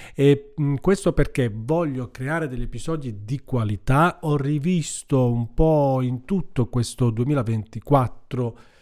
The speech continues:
la mia attività di coach. Anche come coach prendo meno clienti perché voglio lavorare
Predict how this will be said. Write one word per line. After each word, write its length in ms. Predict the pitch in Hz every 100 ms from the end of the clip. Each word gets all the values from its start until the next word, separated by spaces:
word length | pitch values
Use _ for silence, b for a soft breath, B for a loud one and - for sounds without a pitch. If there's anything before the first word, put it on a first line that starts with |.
| b b
la 140 | 127
mia 140 | 143 170
attività 420 | - 127 - 117
di 200 | 98 107
coach. 460 | - 98 90 - 127
Anche 360 | 160 165 156 156
come 240 | 156 151
coach 320 | - 185 -
prendo 360 | - 151 143 135
meno 420 | 135 160 180 139
clienti 800 | - 131 120 101 95 - 147 185 B B B B B -
perché 600 | 135 127 - 151 117 101
voglio 920 | 110 147 160 165 170 170 175 - - - 127
lavorare 1120 | 131 135 131 131 135 143 156 160 160 -